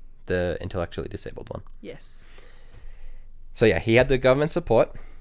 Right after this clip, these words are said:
Speaker 1: but fake Dmitri number one alienated his subjects and showed favoritism towards the people that helped him make it to Moscow.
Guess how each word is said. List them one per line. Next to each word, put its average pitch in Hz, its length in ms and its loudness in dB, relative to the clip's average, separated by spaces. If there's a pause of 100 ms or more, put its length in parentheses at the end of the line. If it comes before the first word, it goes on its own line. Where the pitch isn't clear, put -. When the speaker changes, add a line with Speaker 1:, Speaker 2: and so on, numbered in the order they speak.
(160)
Speaker 1:
but 107 160 0
fake 160 240 4
Dmitri 127 580 0
number 107 220 2
one 101 220 0 (500)
alienated 98 600 4
his 120 160 -2
subjects - 540 0
and 95 180 0
showed 95 280 4
favoritism 98 680 2
towards - 280 0
the - 80 -12
people 92 280 0
that 104 160 2
helped 82 280 -2
him 87 320 0
make 85 320 -4
it - 140 -2
to - 100 -4
Moscow. - 480 -6